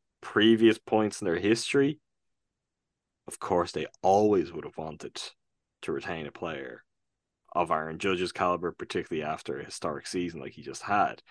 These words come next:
But they could have been like, "Yeah, we're the Yankees." It's now <laughs> like, yeah, there's another option in New York. There's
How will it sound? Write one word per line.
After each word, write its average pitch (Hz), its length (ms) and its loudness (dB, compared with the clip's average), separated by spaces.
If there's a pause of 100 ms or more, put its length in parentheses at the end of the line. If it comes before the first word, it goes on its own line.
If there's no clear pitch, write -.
(480)
But 190 360 8
they 117 140 8
could 117 160 6
have 104 80 6
been 107 180 2
like, 101 260 2
"Yeah, 170 320 8
we're 123 160 8
the 117 140 4
Yankees." 90 720 -6 (760)
It's 101 200 -6
now 165 200 4
<laughs> 160 60 4
like, 98 280 4 (180)
yeah, 117 340 4
there's 107 240 4
another 117 460 8
option 107 460 4
in 90 140 -2
New 87 140 -2
York. 78 580 0
There's 87 340 2